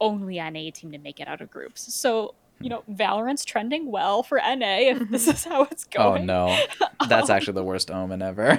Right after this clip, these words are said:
Speaker 2: <laughs>
Speaker 3: Yeah.
Speaker 1: <laughs> Exactly.
Speaker 2: It's like League, no. <laughs>
Speaker 1: But so I, I, I wanna, I wanna pick Elena's brain here, though. So, like,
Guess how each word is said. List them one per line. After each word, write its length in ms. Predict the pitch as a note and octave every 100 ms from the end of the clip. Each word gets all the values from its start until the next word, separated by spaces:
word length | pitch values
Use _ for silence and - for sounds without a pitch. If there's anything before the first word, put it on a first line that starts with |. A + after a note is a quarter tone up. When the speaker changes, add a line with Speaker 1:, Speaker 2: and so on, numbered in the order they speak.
| -
Speaker 2:
<laughs> 100 | C#4
Speaker 3:
Yeah. 140 | - B4+ -
Speaker 1:
<laughs> 140 | -
Exactly. 380 | E4 C4 D#4 C4
Speaker 2:
It's 140 | G3+ -
like 260 | F3 F#3+
League, 360 | E3 F3+ F3 E3+
no. 680 | E3 D#3+ F3+ F3+ F3 D#3 - - -
<laughs> 200 | F#4+ C#4+ - F#3+ - - - G#5+ - C6+ C6+
Speaker 1:
But 140 | - -
so 540 | - F4+ E4 E4 D4+ -
I, 160 | C4 -
I, 160 | C4 -
I 100 | B3
wanna, 240 | B3 D4 D#4
I 160 | B3
wanna 200 | C#4+ E4
pick 240 | E4 D#4+ E4
Elena's 460 | C#4+ D4+ C4+ A3+
brain 300 | B3 D4 E4
here, 240 | - G#3 F#3+
though. 240 | - -
So, 220 | - C4+
like, 180 | C#4 B3+